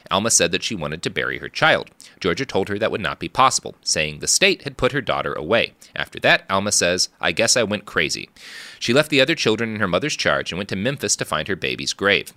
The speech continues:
She never located it because, of course, Georgia Tann never bothered to give her baby a grave.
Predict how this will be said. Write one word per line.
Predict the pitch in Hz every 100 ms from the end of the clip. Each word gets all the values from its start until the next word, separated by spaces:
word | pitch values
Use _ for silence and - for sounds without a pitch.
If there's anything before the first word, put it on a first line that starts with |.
| -
She | - 80
never | 90 180
located | 131 135 104 85
it | 78 -
because, | 90 - 80
of | -
course, | 78 71 - -
Georgia | - 78 113
Tann | - 78 78
never | 67 87
bothered | 78 67 73 73
to |
give | 64 64
her | 73
baby | 73 - - -
a | -
grave. | - 104 98 -